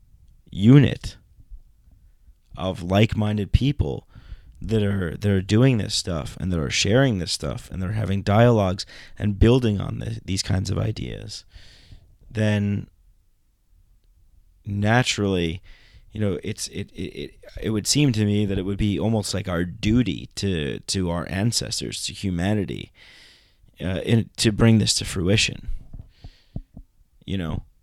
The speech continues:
uh, the, the, the people always talk about, like, "Oh, you know, people died for that vote." You know, it's like there was a lot of people that died, and they died in very bad conditions all throughout, s-, you know, the history of the civilized world. So now we're living in a pretty luxurious time.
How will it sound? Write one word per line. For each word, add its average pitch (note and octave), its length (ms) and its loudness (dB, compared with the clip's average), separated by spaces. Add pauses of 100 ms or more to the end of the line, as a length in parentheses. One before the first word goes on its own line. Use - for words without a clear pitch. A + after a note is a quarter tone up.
(240)
uh, B1+ 420 -6
the, C2+ 280 -6
the, - 260 -6
the - 200 -10 (320)
people G#2 240 -4
always F#2+ 180 0
talk G2 180 -4
about, D#2 280 -6
like, B1 200 -10
"Oh, A#2 180 4
you A#2 100 2
know, G#2+ 100 2
people A2+ 300 -2
died G#2+ 340 0
for G2 100 -6
that D2+ 180 -4
vote." - 360 -8
You D2 80 -8
know, E2+ 80 -4
it's F2 100 -6
like G#2 120 -6
there G2 100 -2
was G#2 100 0
a A2 60 -2
lot A#2+ 240 2
of C#3 80 -2
people F#2+ 240 -2
that D#2+ 160 -4
died, C2+ 420 -8 (840)
and G#2 280 -2
they G#2 200 0
died A2 300 4
in A2+ 120 2
very A2 220 2
bad G#2 300 0
conditions G2+ 760 -4
all G2 220 0
throughout, G2 500 0 (140)
s-, - 240 -6
you G2 120 -2
know, E2+ 120 -2
the C#2+ 100 -4
history G2 380 0
of D2+ 60 -2
the - 60 -4
civilized F2+ 480 -4
world. F#2 380 -4 (1700)
So G#2+ 160 -2
now A2 300 4
we're A2 100 4
living A2+ 300 4
in G2+ 60 2
a F#2 40 -4
pretty A#2+ 240 0
luxurious G2+ 680 2
time. G#2 480 -2